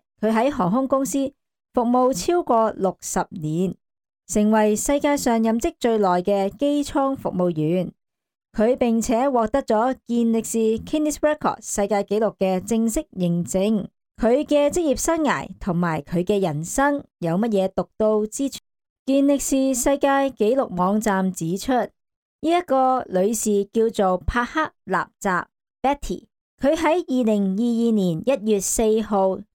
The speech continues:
締造咗，締造咗機艙服務員生涯最長嘅世界紀錄。當時佢嘅服務年資已經係六十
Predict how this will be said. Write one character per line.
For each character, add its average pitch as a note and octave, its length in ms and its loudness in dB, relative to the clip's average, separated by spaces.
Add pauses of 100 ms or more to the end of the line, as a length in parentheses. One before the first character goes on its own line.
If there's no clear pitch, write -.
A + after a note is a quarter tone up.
(220)
締 C#4+ 280 0
造 A3+ 260 2
咗， G#3+ 440 0 (760)
締 C4+ 300 2
造 G#3+ 200 2
咗 G#3+ 480 2
機 E4 200 0
艙 E4 240 -2
服 A#3+ 120 -2
務 F#3+ 200 0
員 E3+ 240 -2
生 C#4+ 280 -2
涯 D3+ 280 -2
最 F#3+ 220 0
長 D#3 280 -4
嘅 F#3+ 220 -2
世 F#3 260 -4
界 F#3+ 120 -2 (100)
紀 F3+ 200 -2
錄。 F3+ 300 0 (280)
當 E4 240 2
時 F#3 360 2
佢 G#3 280 0
嘅 A#3+ 240 2
服 A3+ 140 0
務 G3+ 320 0
年 F3 340 0
資 D4 380 -2
已 G3 180 -2
經 D#4+ 200 -2
係 G3+ 420 0
六 G3+ 320 0
十 - 300 -2